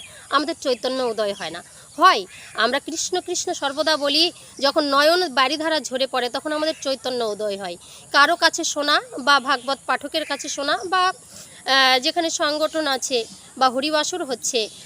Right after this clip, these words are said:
নাম শুনেই কারো যেন নয়ন বারিধারা ঝরে যাচ্ছে, তখন, তখনই কিন্তু তারা কিন্তু অন্বেষণ ক-, করে যে কোথায় গেলে এই যে নামটা পাবো। সবাই বলে নামের প্রয়োজন আছে, নামের প্রয়োজন আছে, বীজ নামের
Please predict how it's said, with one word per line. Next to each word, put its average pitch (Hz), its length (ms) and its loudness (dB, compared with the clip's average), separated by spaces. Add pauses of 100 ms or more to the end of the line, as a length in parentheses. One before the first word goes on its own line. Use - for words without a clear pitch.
(120)
নাম 285 260 4
শুনেই 302 380 2
কারো 285 200 0
যেন 269 200 0
নয়ন 262 380 0
বারিধারা 233 400 -2
ঝরে 214 220 -8
যাচ্ছে, 220 320 -4 (360)
তখন, 294 360 2 (100)
তখনই 370 800 4
কিন্তু 311 340 0 (480)
তারা 302 200 4
কিন্তু 311 200 -6
অন্বেষণ 302 480 -4
ক-, 254 300 -10
করে 247 280 4
যে 285 100 -2
কোথায় 349 380 -2
গেলে 233 360 0
এই 311 160 0
যে 339 300 2
নামটা 277 500 2
পাবো। 190 360 -6
সবাই 277 340 2
বলে 269 200 -2
নামের 247 300 -2
প্রয়োজন 233 360 -4
আছে, 226 160 -6
নামের 226 280 -2
প্রয়োজন 214 400 -6
আছে, 214 220 -6
বীজ 208 220 -10
নামের 214 220 -4